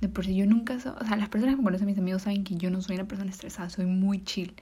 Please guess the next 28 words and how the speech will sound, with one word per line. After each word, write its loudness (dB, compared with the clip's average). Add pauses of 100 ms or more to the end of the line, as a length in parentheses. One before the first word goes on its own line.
(760)
Eso 4
no 8
quiere, 4
eso 2
no 6
quiere 4
decir 2
que -4
sea 4
des-, 0 (120)
descuidada, 2
al 0
contrario, 2
soy 0
muy 6
organizada, 2
por 0
eso -4
es -4
que -6 (180)
a -2
la 2
vez -2 (260)
siento 0
como, -2 (100)
ah, -2
soy -4
organizada, 2